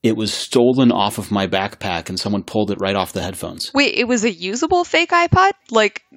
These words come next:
Speaker 2: so it was
Speaker 1: Oh, they totally worked. No, I had, it was, it was the, they, they were fakes of the Shuffle, when the Shuffle was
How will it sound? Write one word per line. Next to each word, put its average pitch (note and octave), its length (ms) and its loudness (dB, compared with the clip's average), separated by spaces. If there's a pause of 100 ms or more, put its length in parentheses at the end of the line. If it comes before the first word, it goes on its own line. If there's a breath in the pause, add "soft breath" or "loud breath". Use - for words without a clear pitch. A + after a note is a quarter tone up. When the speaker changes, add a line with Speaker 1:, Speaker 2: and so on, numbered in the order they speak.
(120)
Speaker 2:
so - 140 0
it C#3 100 2
was G3+ 160 -2
Speaker 1:
Oh, A#3+ 120 6
they F#3 100 6
totally A#3+ 320 4
worked. A3 420 2
No, F#3+ 240 6
I A#2+ 120 4
had, F#3 240 2
it D#3 120 2
was, D3 240 0
it C#3 120 4
was C#3 240 0
the, C#3 360 4 (640 loud breath)
they, C3+ 200 6
they D3 140 4
were D#3+ 120 4
fakes - 540 0
of A#2+ 500 4
the G#2+ 540 2
Shuffle, F#2+ 560 0
when G#2 160 2
the G2 40 2
Shuffle A2 380 2
was G2 300 4